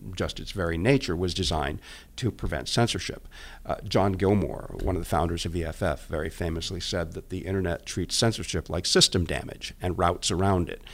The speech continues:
Um, and, and that's really true in that you really can't stop speech once it is out on the internet. Now, one thing that's also true is that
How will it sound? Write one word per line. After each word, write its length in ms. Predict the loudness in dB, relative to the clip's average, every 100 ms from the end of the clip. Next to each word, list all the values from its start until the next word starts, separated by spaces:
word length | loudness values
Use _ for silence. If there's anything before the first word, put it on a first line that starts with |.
| -6 -6 -6 -8 0
Um, 440 | 2 2 0 -4 -10 -6
and, 340 | -2 2 4 4
and 180 | 4
that's 200 | 4 2
really 400 | 2 4 6 6
true 400 | 2 2 2 2 -4 -6
in 220 | 0 0
that 180 | 2 -2 -4 -6 -6 -8 -2
you 260 | 2 2 2
really 320 | 6 6 6
can't 420 | 2 2 2 2
stop 560 | 2 2 4 4 2 -4 -12 -12 -14 -8
speech 720 | 0 0 4 6 6 2 -4 -2
once 340 | 0 2 2
it 80 | 0
is 160 | 0 0
out 220 | 0 0 0
on 140 | -2
the 140 | 4 6
internet. 320 | 6 2 -6 -16 -18 -16 -18 -18 -20 -20 -8 0
Now, 140 | 4
one 180 | 4 4
thing 160 | 2 0
that's 160 | 4
also 300 | 6 6 2
true 340 | -2 -2 4 6
is 180 | 6
that 140 | 4